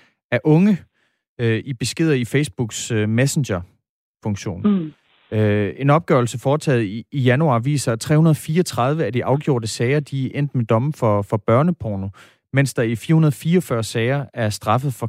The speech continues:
Speaker 1: krænkende billeddeling, som i de fleste sager har resulteret i, i en bøde på omkring femten hundrede, to tusind kroner. Øh, de resterende sager, de er så endt med frifindelse eller blevet opgivet af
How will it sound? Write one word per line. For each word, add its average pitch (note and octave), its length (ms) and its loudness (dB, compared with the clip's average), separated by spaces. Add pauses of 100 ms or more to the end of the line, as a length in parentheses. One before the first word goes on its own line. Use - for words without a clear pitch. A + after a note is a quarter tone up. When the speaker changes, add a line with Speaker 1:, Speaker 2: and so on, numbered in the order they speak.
Speaker 1:
krænkende A#2+ 520 -2 (260)
billeddeling, G#2 640 0 (340)
som C#3 160 2
i C#3 40 6
de C3+ 80 4
fleste F3+ 360 0
sager C3 200 2
har B2+ 120 0
resulteret A#2+ 480 0
i, G#2+ 240 -2
i A#2+ 160 0
en A2+ 120 4
bøde A#2+ 280 4
på A2 260 2
omkring G#2 400 0
femten A2+ 360 -2
hundrede, G#2 260 0
to A2 240 -8
tusind G2+ 360 -12
kroner. G2+ 320 -8 (640)
Øh, G#2+ 360 2
de C3 120 0
resterende D3+ 400 2
sager, C#3 280 2
de D3 200 0
er C#3+ 40 4
så B2+ 140 0
endt C3 320 -2
med G2+ 480 0
frifindelse A#2 720 -2
eller B2+ 200 2
blevet A2 320 2
opgivet G#2+ 460 -2
af F#2 260 0